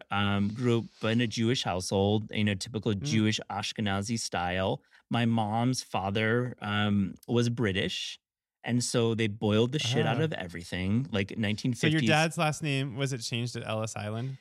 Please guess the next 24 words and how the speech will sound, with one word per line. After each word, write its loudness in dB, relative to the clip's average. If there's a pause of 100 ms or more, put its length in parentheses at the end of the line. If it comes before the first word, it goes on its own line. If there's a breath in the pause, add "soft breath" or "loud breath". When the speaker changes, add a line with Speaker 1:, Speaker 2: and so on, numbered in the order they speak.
Speaker 2:
to -6
Rodbard? -4
Speaker 1:
It 4
was. 2
There's 0
some 0
stories 0
about 0
red -2
beards. 2
There's -2
stories 0
about -2 (120)
other 0 (120)
Polish 0
things, 2
shtetl, -2
Speaker 2:
Yeah. 4 (240)
Speaker 1:
shtetl -2
life. 0 (560)
Speaker 2:
Uh-huh. 4
Speaker 1:
Um, -4 (120)
but 0
I, -6